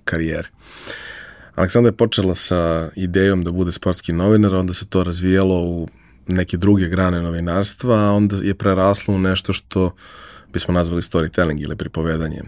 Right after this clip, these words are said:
A njena priča je veoma interesantna. Odnedavno je i ona koleginica podcasterka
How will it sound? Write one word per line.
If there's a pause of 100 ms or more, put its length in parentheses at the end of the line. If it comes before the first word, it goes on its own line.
(260)
A (460)
njena
priča
je (200)
veoma
interesantna. (760)
Odnedavno
je
i
ona
koleginica
podcasterka